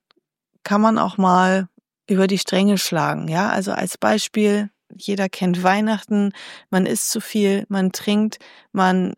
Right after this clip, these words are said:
ähm, ja, ernährt sich ungesund vielleicht auch ein paar Tage. Da kommt man aus all den Routinen raus. Das ist überhaupt kein Problem. Wichtig ist, verurteil dich nicht,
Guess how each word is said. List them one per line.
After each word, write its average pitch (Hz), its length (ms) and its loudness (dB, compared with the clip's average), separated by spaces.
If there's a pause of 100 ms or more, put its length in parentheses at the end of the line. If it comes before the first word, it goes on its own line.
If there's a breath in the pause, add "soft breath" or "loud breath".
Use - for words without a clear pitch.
ähm, 170 460 0
ja, 185 180 0
ernährt 196 380 4
sich 208 200 -4
ungesund 214 560 0
vielleicht 196 460 -2
auch 185 100 -2
ein 190 80 -2
paar 196 160 -2
Tage. 190 540 0 (400 loud breath)
Da 190 120 -2
kommt 226 220 0
man 214 140 0
aus - 240 -6
all 233 240 0
den 226 200 2
Routinen 226 640 0
raus. 220 760 0 (180)
Das - 220 -4
ist 196 160 -6
überhaupt 202 440 0
kein 233 200 2
Problem. 202 580 0
Wichtig 196 400 -4
ist, - 140 -2
verurteil 214 800 0
dich 208 260 -4
nicht, 202 380 0